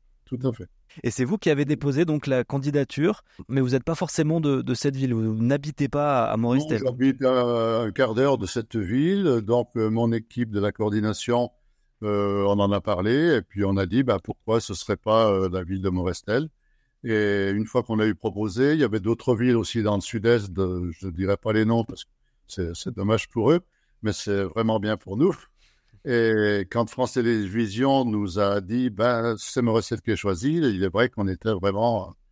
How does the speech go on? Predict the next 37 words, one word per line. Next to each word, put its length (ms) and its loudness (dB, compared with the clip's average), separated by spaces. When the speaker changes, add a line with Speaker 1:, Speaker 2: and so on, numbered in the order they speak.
Speaker 1:
plus 260 -4
qu'heureux 500 2
et 40 2
satisfaits. 600 -2
Alors, 180 0
je 80 -14
vous 80 -8
cache 240 -2
pas 180 2
que 280 0
la 160 0
ville, 360 -2
pour 240 0
elle, 100 6
c'est 180 -6
quand 140 -2
même 180 0
un 120 0
gros 240 0
événement, 500 2
parce 340 -6
Speaker 2:
Mm. 60 -10
Speaker 1:
que 140 -6
déjà 320 2
le 60 0
fait 240 0
d'avoir 340 0
France 260 -8
Télévisions, 540 2
ça 120 -8
va 120 -4
peut-être 260 -14
apporter 380 -6
un 40 0
peu 140 -6
plus 320 -12
de, 160 -10